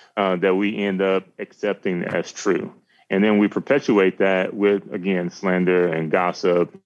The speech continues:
And oftentimes people are doing it and they don't even realize that they're doing it because they're just taking this person. This person is in my tribe, so they're a trustworthy source.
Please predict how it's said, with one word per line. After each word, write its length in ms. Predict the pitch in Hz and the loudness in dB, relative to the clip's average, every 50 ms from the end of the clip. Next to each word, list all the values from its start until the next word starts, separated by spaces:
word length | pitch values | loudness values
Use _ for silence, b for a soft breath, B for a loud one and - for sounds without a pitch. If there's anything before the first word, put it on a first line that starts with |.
| _ _ _ - | _ _ _ -2
And 140 | 107 104 | 0 0
oftentimes 420 | 113 120 120 - 127 110 127 120 - | 2 0 -2 -4 -4 -2 -2 -2 0
people 300 | - 127 120 - - 123 | -2 -2 -2 -2 0 0
are 80 | 110 | 0
doing 180 | 101 104 113 113 | 0 0 -2 -2
it 60 | 110 | 0
and 80 | 107 107 | 0 0
they 40 | 107 | 0
don't 120 | 107 107 | 0 0
even 140 | 104 95 95 | 0 0 2
realize 340 | 104 110 104 101 95 87 80 | 2 2 2 0 -2 -4 -4
that 100 | 90 - | -8 -10
they're 100 | 87 - | -10 -8
doing 240 | - 95 90 80 | -6 -6 -6 -6
it 240 | 78 76 - - _ | -8 -10 -14 -6 _
because 300 | - 101 - 117 101 90 | -2 0 2 2 2 4
they're 140 | 85 107 107 | 2 2 2
just 340 | 98 110 104 - - _ - | 2 2 0 0 -4 _ -2
taking 300 | - 117 113 110 - 120 | 0 2 2 2 0 -2
this 140 | 117 110 - | -2 -2 -4
person. 480 | - - 117 113 110 104 - 110 98 | -2 0 2 2 2 0 0 0 0
This 120 | 107 123 - | 0 -2 -2
person 340 | - 143 131 120 - 120 | 0 0 0 0 0 0
is 140 | 107 98 92 | 0 0 0
in 140 | 107 113 113 | 0 0 0
my 160 | 110 110 110 | 0 0 -2
tribe, 400 | 101 - 110 101 98 98 98 - | -2 -2 -2 0 0 0 -2 -2
so 100 | - 101 | -4 -4
they're 160 | 98 104 104 | -2 0 -2
a 40 | 95 | -2
trustworthy 640 | - - - - 120 104 - - 107 104 101 95 92 | -4 -6 -4 -4 -4 -4 -4 -4 -2 -2 0 -2 -4
source. 540 | 92 - - - 160 123 92 90 95 - - | -6 -6 -2 0 2 2 2 2 0 -4 -8